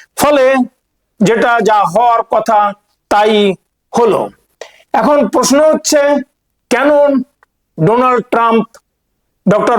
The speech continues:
মোহাম্মদ ইউনূসের সঙ্গে দেখা করলেন না কিংবা বৈঠক করলেন না? বিশেষজ্ঞদের কাছে এটা বুঝতে আর বাকি নেই যে এখান থেকে একটা বার্তা এসেছে যে ডক্টর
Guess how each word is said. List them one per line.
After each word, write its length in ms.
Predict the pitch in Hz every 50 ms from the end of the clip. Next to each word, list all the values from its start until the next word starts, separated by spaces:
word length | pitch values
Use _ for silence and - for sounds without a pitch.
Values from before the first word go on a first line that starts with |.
| 196 196
মোহাম্মদ 400 | 208 220 220 214 220 214 220 - - _ _ _ _ _ -
ইউনূসের 480 | 226 214 233 226 226 226 - 226 208 - - -
সঙ্গে 300 | 214 196 196 190 196 196 190 - - _ _ _ _ _ _ -
দেখা 360 | 175 151 196 202 196 220 214 220 -
করলেন 320 | 202 196 208 202 202 190 190 185
না 120 | 190 190 180 - -
কিংবা 280 | - 202 180 180 180 170 151 165
বৈঠক 320 | 196 220 - - 208 190 196 - -
করলেন 320 | 214 220 226 220 208 185 156 123
না? 80 | 107 - - _ _ _ - - _ _ _ - - - _ _
বিশেষজ্ঞদের 840 | 196 170 208 - 320 330 285 311 294 254 233 220 277 262 285 285 285 - 160
কাছে 200 | 170 - 254 247 247 233
এটা 160 | 226 190 185 175 170 190
বুঝতে 300 | 190 233 - - - - 262 247
আর 60 | 226 214 175 175
বাকি 220 | 185 185 - 285 254
নেই 220 | 220 190 175 180 180 180 - _ _ _ _ _ _ _ -
যে 240 | 151 151 240 220 196 190 214 226 233 - _ _ _ _ _ _ _ -
এখান 240 | 214 202 269 294 294 240
থেকে 200 | - 269 214 - 175 269 - -
একটা 160 | - - 226 175 165 180
বার্তা 340 | 196 202 - - - 214 208 220
এসেছে 420 | 220 208 277 247 160 175 180 175 175 170 - _ _ _ _ _ _ _ -
যে 220 | 185 156 185 190 180 180 180 175 170 - _ _ _ _ _ -
ডক্টর 440 | 202 214 220 - 330 - 240 233